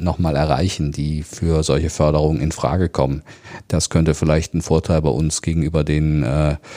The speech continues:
den Ostblocksystemen sein. Aber klar, die, äh, gerade in den, in den osteuropäischen Staaten, da werden Schüler sehr früh, werden Begabungen sehr früh identifiziert und dann auch sehr intensiv gefördert. Nochmal sind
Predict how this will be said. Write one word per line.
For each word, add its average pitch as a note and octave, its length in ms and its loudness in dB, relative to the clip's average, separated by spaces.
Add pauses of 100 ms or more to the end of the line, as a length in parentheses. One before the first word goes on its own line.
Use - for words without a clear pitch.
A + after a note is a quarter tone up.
(280)
den D#2+ 100 4
Ostblocksystemen C#2+ 1000 0
sein. B1 240 -4
Aber D#2 180 0
klar, C2+ 240 0
die, D2 420 0
äh, C#2 280 0 (220)
gerade E2+ 300 0
in E2+ 80 0
den, E2 320 2
in D2+ 220 -2
den D#2 400 -2
osteuropäischen F2 880 -2
Staaten, E2+ 720 0
da D2+ 240 -2
werden D#2 280 0
Schüler E2+ 440 -2
sehr D#2+ 240 0
früh, F#2 540 0 (260)
werden E2+ 180 0
Begabungen E2+ 420 0
sehr E2 140 0
früh G2 220 0
identifiziert F2 840 0
und D#2+ 480 -4
dann D#2 220 2
auch D#2+ 360 0
sehr E2 260 2
intensiv E2 480 2
gefördert. - 560 -2
Nochmal C#2+ 320 2
sind D2 160 -6